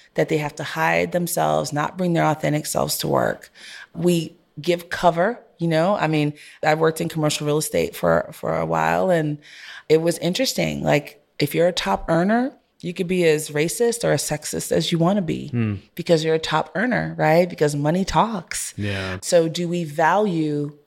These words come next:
Speaker 1: our values or do we value monetary value? And that's a hard, you know, companies that have, they are beholden to stockholders and they have to keep, maintain financial viability.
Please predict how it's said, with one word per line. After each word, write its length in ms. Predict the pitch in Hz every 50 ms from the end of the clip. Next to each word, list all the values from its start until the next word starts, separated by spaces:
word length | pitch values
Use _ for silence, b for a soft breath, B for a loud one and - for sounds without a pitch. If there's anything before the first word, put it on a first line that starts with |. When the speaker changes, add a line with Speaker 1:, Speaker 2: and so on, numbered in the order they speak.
| _ -
Speaker 1:
our 120 | - 147
values 760 | 143 139 143 131 135 170 220 254 285 330 359 370 339 - - -
or 80 | 156 160
do 100 | 156 160
we 120 | 165 165
value 560 | 151 147 160 156 156 160 160 160 160 156 156 147
monetary 580 | 147 147 147 147 147 147 - 147 143 - -
value? 560 | 139 143 131 127 127 - 131 135 - 60 - - B B B B B B
And 100 | - 175
that's 220 | 180 190 247 247 -
a 80 | 240
hard, 560 | 190 147 160 190 196 196 196 190 196 190 190 190 b b b b b b -
you 80 | 202 196
know, 220 | 185 180 180 180
companies 440 | 180 - 190 190 190 214 208 208 185
that 80 | 175 160
have, 400 | 143 147 151 151 147 147 147 - -
they 380 | - 135 135 135 135 139 - -
are 80 | 127 131
beholden 440 | 139 135 - 147 143 147 170 170
to 60 | 175 165
stockholders 1040 | - - 170 165 170 165 - - 180 175 175 175 180 175 175 170 170 170 170 160
and 160 | 156 139 135 135
they 220 | 135 135 135 135 B B B B B B
have 180 | - 143 139 -
to 100 | - 147
keep, 200 | - - 156 151
maintain 600 | 151 147 151 147 - 165 160 156 151 151 151 147 - -
financial 720 | - - 151 143 139 143 147 147 - 151 143 143 139 139 - 139
viability. 840 | 139 139 139 143 139 147 185 220 240 202 165 156 147 147 147 -